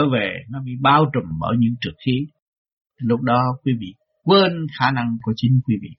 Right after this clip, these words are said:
Cho nên tôi nhắc nhở, thường thường nhắc nhở các bạn. Nhắc nhở các bạn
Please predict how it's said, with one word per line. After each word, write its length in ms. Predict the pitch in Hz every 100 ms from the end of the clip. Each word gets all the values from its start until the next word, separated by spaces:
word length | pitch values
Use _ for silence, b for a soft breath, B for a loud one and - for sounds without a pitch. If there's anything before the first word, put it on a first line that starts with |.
| _ _ _ _ _ _ _ _ _ _ _ _ _ _ _ _ _ _ _ _ -
Cho 100 | 110
nên 360 | 104 98 92 87 _ _ _ _ _ _ _ _ _ -
tôi 120 | 107
nhắc 120 | 131 -
nhở, 320 | 98 - 127 - _ _ _ _ _ _ _ _ _ 110 131
thường 120 | 131
thường 160 | 113 98
nhắc 180 | 87 110 113
nhở 180 | 95 113
các 100 | -
bạn. 140 | - - - _ _ _ _ 262
Nhắc 160 | 285 220
nhở 160 | 202 220
các 140 | 175
bạn 160 | 135